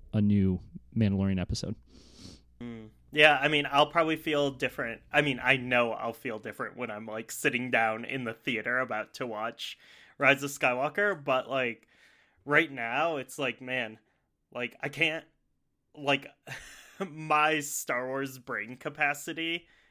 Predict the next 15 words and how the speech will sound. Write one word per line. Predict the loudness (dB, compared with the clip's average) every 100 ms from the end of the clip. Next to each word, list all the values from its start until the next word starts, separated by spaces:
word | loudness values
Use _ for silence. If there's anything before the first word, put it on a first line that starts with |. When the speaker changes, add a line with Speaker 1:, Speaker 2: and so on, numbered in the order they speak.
| _ 0
Speaker 2:
is | 0 0 -4
like, | -4 -2 -4 -8 _ _ _ _ _ _ -4
"Okay, | 2 4 4
well, | 2 -2
here's | 0 -2 -2 -6 -16 -20 -12
the | -6
Knights | -4 -6 -6
of | -8 -6
Ren | -6 -8
standing | -6 -4 -4 -6
on | -8
a | -8
rock, | -4 -2 -4 -8 -20 _ _
but | -4 -4 _ _ _ _ 0
also | 4 4 4 2 2 4 4 2 -2